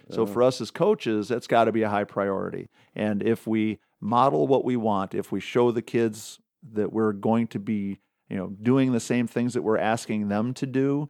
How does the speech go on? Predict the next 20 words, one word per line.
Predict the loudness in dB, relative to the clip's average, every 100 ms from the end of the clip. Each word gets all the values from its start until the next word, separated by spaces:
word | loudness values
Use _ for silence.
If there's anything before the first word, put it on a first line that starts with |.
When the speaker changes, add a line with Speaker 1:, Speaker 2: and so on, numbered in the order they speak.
| _ _
Speaker 1:
that | 0
we're | 2
gonna | 4 2
be |
working | 4 2 0 0
on | 2
improving | 0 0 -2 0 -2
ourselves | -2 0 2 2 2
as | -2 -4
coaches | -2 0 0 -2 -2 -2 -6 -6
during | 0 0 2
this | -2 -2 -6 -16 _ _ _ 0
dead | 4 4 4
time, | 2 2 2
this | 0 -2
downtime, | 0 2 2 0 -2 0 -2
and | -2
turning | -2 0 0
this, | 0 -2 -2 0
uh, | 0